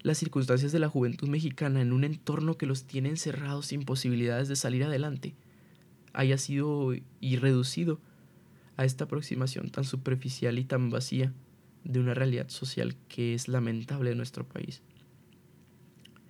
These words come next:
Y es que la película no se esfuerza de, de, de poner un contexto,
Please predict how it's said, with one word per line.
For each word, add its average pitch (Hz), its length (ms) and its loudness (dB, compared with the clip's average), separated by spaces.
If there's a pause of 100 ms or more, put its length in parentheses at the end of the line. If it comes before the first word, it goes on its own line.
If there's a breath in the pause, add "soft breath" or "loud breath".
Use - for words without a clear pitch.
(180)
Y 139 100 4
es 131 120 4
que 151 80 2
la 147 100 0
película 135 360 0
no 131 160 4
se 127 140 -4
esfuerza 131 480 2
de, 135 140 0 (180)
de, 123 240 -2 (240)
de 123 540 -2 (120)
poner 120 200 -2
un 120 100 -4
contexto, 120 560 -4